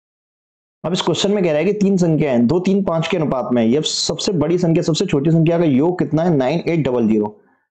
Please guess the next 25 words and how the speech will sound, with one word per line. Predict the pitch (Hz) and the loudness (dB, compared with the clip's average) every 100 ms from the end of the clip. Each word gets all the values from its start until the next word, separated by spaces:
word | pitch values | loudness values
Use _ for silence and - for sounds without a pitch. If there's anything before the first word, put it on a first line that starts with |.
| _ | _
सबसे | - 160 190 | -6 -4 -2
बड़ी | 185 185 | 0 0
संख्या | 185 196 | 0 0
फ़ाइव, | - 120 110 | 0 -2 -2
सबसे | 165 202 | -2 -2
छोटी | 196 143 170 | 0 0 0
संख्या | 160 175 180 | 0 0 0
थ्री, | - 110 107 | 0 -2 0
इनका | 147 185 - - _ - | -2 -2 -4 -10 _ -10
sum | - 175 | -4 0
कितना | 175 175 | 0 2
दिया, | 165 196 | 2 0
सेवन। | 208 127 117 | 0 0 0
सेवन | 120 151 180 185 | 0 0 0 2
की | |
वैल्यू, | 180 170 175 135 | 2 2 2 0
value | 139 156 170 | 0 2 2
दी | 175 | 2
है | |
यहाँ | 180 151 | 2 0
पर | 170 | 0
नाइन | 147 156 180 - | 0 0 -2 -2
एट | 165 185 | -2 -4
डबल | 139 135 156 | -4 -2 0
ज़ीरो। | 123 113 | 0 0